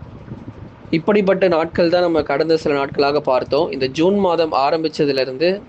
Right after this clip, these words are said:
மேற்கு தொடர்ச்சியில மட்டும்தான் நல்ல ஒரு மழை பொழிவு கிடைச்சது. மற்றபடி பெரும்பாலும் எந்த ஒரு மாவட்டத்திலும் மழை அந்த அளவுக்கு தீவிரம் ஆகல.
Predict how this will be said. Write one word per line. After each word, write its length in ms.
மேற்கு 460
தொடர்ச்சியில 500
மட்டும்தான் 440
நல்ல 300
ஒரு 140
மழை 340
பொழிவு 300
கிடைச்சது. 480
மற்றபடி 500
பெரும்பாலும் 480
எந்த 240
ஒரு 180
மாவட்டத்திலும் 800
மழை 440
அந்த 220
அளவுக்கு 360
தீவிரம் 420
ஆகல. 360